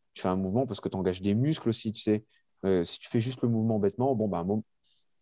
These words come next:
voilà, ça va être compliqué de, d'avoir cette conscience musculaire, que ces muscles, ils travaillent ensemble, et cetera. Euh,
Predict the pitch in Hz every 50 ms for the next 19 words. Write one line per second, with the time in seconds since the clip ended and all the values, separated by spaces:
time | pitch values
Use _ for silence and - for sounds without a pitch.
0 | _ - - 107 120 113 101 90 85 78 - - - - - - - 98 101 95
1 | - - 110 98 110 110 - 135 131 117 107 95 90 87 87 85 85 82 82 82
2 | - - 82 87 92 95 101 - - 92 - - 104 - 113 104 - 101 92 -
3 | - 104 113 127 127 127 - 101 98 104 113 110 - - 98 90 - - - 92
4 | 92 90 87 92 - - 92 90 87 90 - - - - 92 92 110 127 - _
5 | _ _ _ _ _ _ _ _ _ - 98 95 95 92 92 92 90 90 90 87
6 | 87 85 85 85 82 82